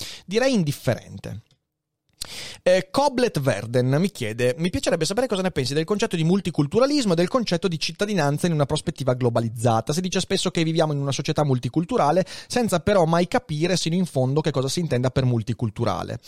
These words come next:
Personalmente credo che una società, per definirsi tale, debba comunque avere alla base dei valori comuni occidentali, che siano condivisi dalla maggior parte dei consociati, valori che in una società multiculturale probabilmente dovranno essere prevalentemente di matrice liberale.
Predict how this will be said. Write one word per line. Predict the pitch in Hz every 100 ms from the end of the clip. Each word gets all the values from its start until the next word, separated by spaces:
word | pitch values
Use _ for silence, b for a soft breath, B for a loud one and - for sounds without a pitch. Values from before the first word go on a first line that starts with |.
| B B
Personalmente | - 110 139 165 196 -
credo | 151 127
che | 120
una | 123
società, | 120 139 143 135
per | 123
definirsi | 117 - 123 127 196
tale, | 170 156 180
debba | 147 127
comunque | 120 202 165 165 202
avere | 135 110
alla | 113 165
base | 160 110 127
dei | 175
valori | 208 190 131 139
comuni | - 131 113 117 120
occidentali, | 113 - 131 143 185 123 139 - B B
che | 143
siano | 180 156
condivisi | 165 190 202 208
dalla | 160
maggior | 139 139 180
parte | - 120 139
dei | 127
consociati, | 120 113 113 - 104 - 131
valori | 156 185 233
che | 247
in | 160
una | 131 131
società | 143 165 160
multiculturale | 135 123 127 180 220 160 147
probabilmente | - 156 160 175 127 127
dovranno | 165 135 127
essere | 120 - 123
prevalentemente | - 139 123 131 160 113 107
di | 123
matrice | 120 117 110
liberale. | 113 113 110 98 104 107